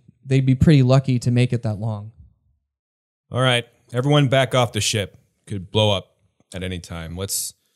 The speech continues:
Speaker 2: <sighs> let's reposition and see if we can't figure out what happened to it.
Speaker 1: Right away. "Navigation. Move us about." And the, the ship,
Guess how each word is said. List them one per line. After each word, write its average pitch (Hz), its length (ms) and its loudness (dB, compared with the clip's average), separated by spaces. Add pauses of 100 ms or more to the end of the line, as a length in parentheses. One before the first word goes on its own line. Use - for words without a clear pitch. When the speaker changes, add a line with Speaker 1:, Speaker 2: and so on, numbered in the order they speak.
(880)
Speaker 2:
<sighs> - 20 -20 (680)
let's - 160 -8
reposition 127 520 2
and 110 160 2
see 120 120 0
if 110 80 -4
we 110 60 -8
can't 107 220 -2
figure 104 220 -2
out 98 160 2
what 95 100 -2
happened 92 320 -6
to 95 120 -16
it. 85 100 -20 (1080)
Speaker 1:
Right 143 180 4
away. 135 400 2 (880)
"Navigation. 180 840 2 (460)
Move 156 240 4
us 180 120 -2
about." 165 400 2 (540)
And 127 300 2
the, 123 320 2 (180)
the 127 140 0
ship, - 380 0